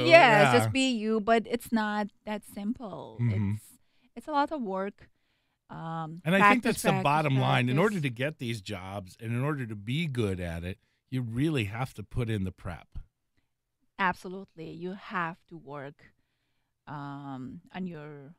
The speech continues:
Speaker 1: weaknesses. And, um, because <clears throat> as an, I think most of the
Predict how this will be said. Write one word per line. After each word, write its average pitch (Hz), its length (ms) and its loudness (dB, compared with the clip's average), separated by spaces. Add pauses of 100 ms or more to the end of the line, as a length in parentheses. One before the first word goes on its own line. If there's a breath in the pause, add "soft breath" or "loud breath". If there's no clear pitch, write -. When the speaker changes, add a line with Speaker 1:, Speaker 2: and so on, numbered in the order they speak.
Speaker 1:
weaknesses. - 880 -12 (260)
And, 151 600 -14 (140)
um, 147 520 -18 (120)
because 240 340 -10 (720 soft breath)
<clears throat> - 360 2
as 240 240 -4
an, 269 240 -2 (440)
I 277 120 -6 (100)
think 392 280 -14 (320)
most 247 600 2 (120)
of 214 140 -8
the - 100 -20